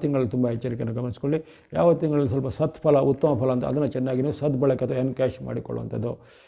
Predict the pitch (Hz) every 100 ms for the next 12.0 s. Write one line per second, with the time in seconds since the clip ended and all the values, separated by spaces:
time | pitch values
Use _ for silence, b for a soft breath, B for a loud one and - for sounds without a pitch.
0 | b - 180 160 139 - 156 160 156 147
1 | 143 143 135 139 120 123 127 131 131 135
2 | 143 131 127 120 - 120 135 135 135 131
3 | 120 123 90 - 135 - 135 120 120 120
4 | 127 131 B B - 135 127 151 147 127
5 | 131 131 127 123 120 135 147 156 156 139
6 | - 143 156 147 135 131 139 139 139 143
7 | 127 123 147 135 127 127 123 120 123 113
8 | 123 131 123 123 131 156 B B B B
9 | - 143 151 139 139 113 135 127 117 127
10 | 127 123 127 139 - 147 131 147 123 131
11 | 123 - B B - 143 143 135 135 170